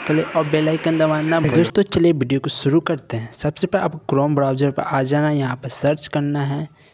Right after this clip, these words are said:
ई कल्याण बिहार पर क्लिक कर देना है।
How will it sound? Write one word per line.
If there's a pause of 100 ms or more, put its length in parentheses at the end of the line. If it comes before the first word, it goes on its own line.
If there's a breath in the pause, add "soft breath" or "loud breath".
(840 soft breath)
ई
कल्याण
बिहार
पर
क्लिक
कर
देना
है।